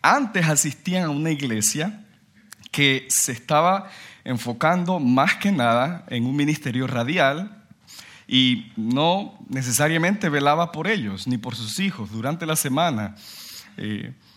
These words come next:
y, y, y no estaba velando para que fueran edificados y se les enseñara la palabra a ellos, a sus hijos. Y eran necesidades espirituales,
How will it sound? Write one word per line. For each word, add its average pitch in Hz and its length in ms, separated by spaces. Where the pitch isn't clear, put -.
y, 117 460
y, 107 300
y - 60
no 120 160
estaba 156 360
velando 151 440
para 123 220
que 123 100
fueran 165 400
edificados 147 760
y 120 120
se 127 120
les 117 140
enseñara 123 480
la 151 160
palabra 127 540
a 113 120
ellos, 139 400
a 117 60
sus 110 220
hijos. 143 360
Y - 260
eran 170 300
necesidades 170 800
espirituales, 131 800